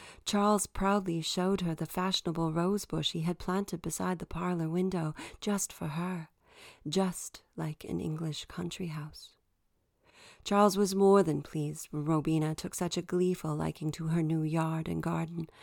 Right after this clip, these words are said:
and in the days that followed he would often see her drifting off into the glen while he was at his writing desk, in the green-papered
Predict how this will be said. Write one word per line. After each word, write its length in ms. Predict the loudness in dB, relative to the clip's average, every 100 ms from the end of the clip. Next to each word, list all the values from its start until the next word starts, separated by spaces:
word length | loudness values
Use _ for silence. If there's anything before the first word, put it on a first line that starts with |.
| -20 -18 6
and 100 | 10
in 100 | 12
the 80 | 12
days 320 | 10 8 6
that 200 | 4 2
followed 380 | 4 4 6 4
he 140 | 2
would 120 | 2 2
often 380 | 2 2 2
see 200 | 2 2
her 120 | 2 0
drifting 480 | 0 -2 0 0
off 260 | 2 0 0
into 280 | 0 0 0
the 100 | -4
glen 380 | 0 2 4 2
while 140 | 2
he 120 | 2
was 140 | 2 2
at 100 | 0
his 160 | 0
writing 300 | 0 2 2
desk, 380 | 0 -4 -8 -14 _ -20 -20 -20 2
in 140 | 6
the 40 | 6
green-papered 920 | 6 8 8 6 4 0 0 -2 -4